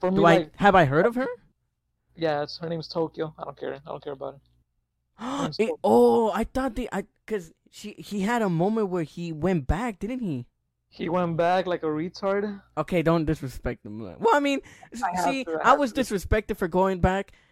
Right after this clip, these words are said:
Speaker 2: Yeah, y-, okay, we'll, we'll, we'll, we'll give it a pass. We'll give it a
Speaker 1: I'm just
Speaker 2: pass.
Speaker 1: being real, you know.
Speaker 2: Fernando,
Speaker 1: Um,
Speaker 2: if you listen to this, we love you, and we're happy for
Speaker 1: yeah,
Speaker 2: you
Speaker 1: you
Speaker 2: that you
Speaker 1: know,
Speaker 2: found
Speaker 1: you know, you know I want the best for you, bro. But
Speaker 2: We, we all do.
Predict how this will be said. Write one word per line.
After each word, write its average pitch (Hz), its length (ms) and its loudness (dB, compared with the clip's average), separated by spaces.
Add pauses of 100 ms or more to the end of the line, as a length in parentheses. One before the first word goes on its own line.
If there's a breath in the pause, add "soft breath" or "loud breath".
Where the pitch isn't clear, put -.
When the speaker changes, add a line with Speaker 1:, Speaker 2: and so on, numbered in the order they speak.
(180 soft breath)
Speaker 2:
Yeah, 156 160 2
y-, 143 160 0
okay, 135 220 -8
we'll, 127 180 -10
we'll, 131 220 -14
we'll, 131 280 -12
we'll 127 280 -12
give 127 180 -10
it 123 60 -10
a 131 40 -12
pass. - 300 -12 (160)
We'll 117 100 -18
give 139 140 -18
it - 60 -16
a - 40 -6
Speaker 1:
I'm 170 80 -6
just 165 160 -6
Speaker 2:
pass. 165 80 -12
Speaker 1:
being 147 140 -10
real, 147 240 -2
you 143 80 -6
know. 143 220 -10 (500 soft breath)
Speaker 2:
Fernando, 165 460 4
Speaker 1:
Um, 190 60 8
Speaker 2:
if 165 80 6
you 170 80 8
listen 180 220 6
to 196 100 2
this, 180 200 2
we 139 120 -2
love 127 260 2
you, 135 220 -6 (220)
and 110 400 -10
we're 120 60 -10
happy 127 340 -4
for - 140 -6
Speaker 1:
yeah, 147 100 0
Speaker 2:
you 147 60 0
Speaker 1:
you 147 60 -2
Speaker 2:
that 117 80 -6
you 120 100 -6
Speaker 1:
know, - 60 -14
Speaker 2:
found 113 260 -4
Speaker 1:
you 113 60 -8
know, 151 180 -4 (160)
you - 80 -20
know 165 80 -2
I - 20 2
want 156 140 0
the 156 80 -16
best 156 200 -2
for 165 80 -8
you, 156 120 -6
bro. 151 260 -4 (120)
But 151 180 -2
Speaker 2:
We, 127 200 -2
we 123 200 -2
all 104 140 -2
do. 73 180 -12